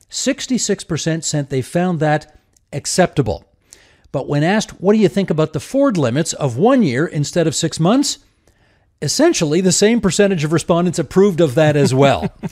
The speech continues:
So we got the same approval for two very different laws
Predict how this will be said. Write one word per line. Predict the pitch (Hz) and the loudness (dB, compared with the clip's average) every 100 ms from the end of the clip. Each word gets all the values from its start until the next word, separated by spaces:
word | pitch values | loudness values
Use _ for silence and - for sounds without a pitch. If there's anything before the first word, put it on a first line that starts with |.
| - - - | -12 -20 -16
So | - 208 175 95 - | -2 2 2 0 -4
we | 165 156 | -2 2
got | 170 175 - - | 2 2 -2 -6
the | 156 | -4
same | - 247 302 | 2 4 4
approval | 262 196 180 175 190 - - _ | 2 4 4 4 0 -4 -20 _
for | - 175 147 | -6 -4 -2
two | - 226 | 0 0
very | 160 202 233 | 4 4 4
different | 185 190 190 156 | 4 2 0 0
laws | 156 120 127 156 | 0 0 -2 -4